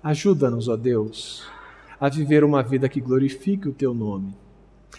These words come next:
Ajuda-nos a ter clareza do nosso papel principal na nossa vida e resgatar essa consciência e viver em conformidade com aquilo que a Tua palavra nos apresenta.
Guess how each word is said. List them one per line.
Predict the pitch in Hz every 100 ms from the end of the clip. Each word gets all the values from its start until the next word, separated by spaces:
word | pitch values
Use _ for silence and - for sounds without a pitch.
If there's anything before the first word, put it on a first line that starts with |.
| -
Ajuda-nos | 160 156 233 247 202
a | 190
ter | 202 202
clareza | 202 165 165 220 208
do | 160
nosso | 160 170 - 165
papel | 147 - 180
principal | 175 196 196 185 - 147 190
na | 233
nossa | 160 139 - 117
vida | 110 120 113 107 - - - - - - -
e |
resgatar | 160 226 220 196 - 208 233
essa | 208 202
consciência | 190 196 185 - 180 160 165 160 180
e |
viver | 175 214 170 147 208 233 196
em |
conformidade | 185 180 180 175 151 143 151 156
com | 151
aquilo | 143 147
que | 143
a | 143
Tua | 143
palavra | 139 127 120 127 120
nos | 117 113
apresenta. | 113 - 127 117 107 98 98 107